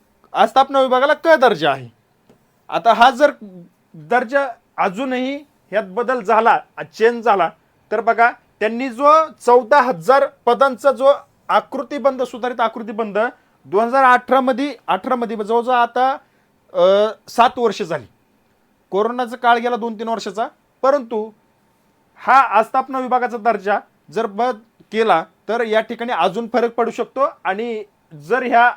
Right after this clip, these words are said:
सुधारित आकृतिबंधावरती नगर विभाग, नगर विकास विभागाने जो आक्षेप घेतलेला आहे,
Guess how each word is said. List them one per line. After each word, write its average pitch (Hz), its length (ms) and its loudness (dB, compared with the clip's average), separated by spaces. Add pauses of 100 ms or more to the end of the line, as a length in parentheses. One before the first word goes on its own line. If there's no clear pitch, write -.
(120)
सुधारित 226 340 -6
आकृतिबंधावरती 214 760 -4
नगर 208 280 -6
विभाग, 214 220 -10 (280)
नगर 202 300 -4
विकास 214 320 -4
विभागाने 202 300 -4
जो 190 120 -6
आक्षेप 190 380 -2
घेतलेला 202 360 -6
आहे, 220 100 -2